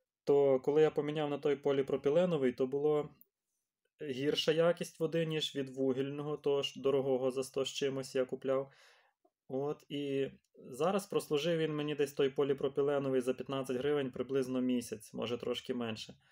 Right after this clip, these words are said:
Ну, вода вже дуже погана, ванна і мойка буквально за пару днів стають, е, жовтими від тої ржавої води. І я купив отакий фільтр. Верні-, вірніше, картридж, правильно казати.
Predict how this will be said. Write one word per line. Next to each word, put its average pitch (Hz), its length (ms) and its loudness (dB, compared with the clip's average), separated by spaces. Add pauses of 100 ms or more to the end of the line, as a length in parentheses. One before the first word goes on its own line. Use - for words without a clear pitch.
(500)
Ну, 135 200 -6
вода 131 260 2
вже 123 180 0
дуже 120 340 0
погана, 110 480 -6
ванна 127 580 -2
і 113 100 -4
мойка 131 560 -4 (400)
буквально 131 400 0
за 123 120 0
пару 127 300 2
днів 131 260 -4
стають, 123 460 -2
е, 113 200 -4
жовтими 110 560 -2
від 107 180 -8
тої 113 220 0
ржавої 110 500 0
води. 104 380 -4 (600)
І 123 120 -8
я 127 280 0
купив 147 300 -2
отакий 131 400 -4
фільтр. 123 460 -4 (3000)
Верні-, 135 320 -2
вірніше, 131 480 -2
картридж, 120 520 0
правильно 113 500 -6
казати. 117 460 -6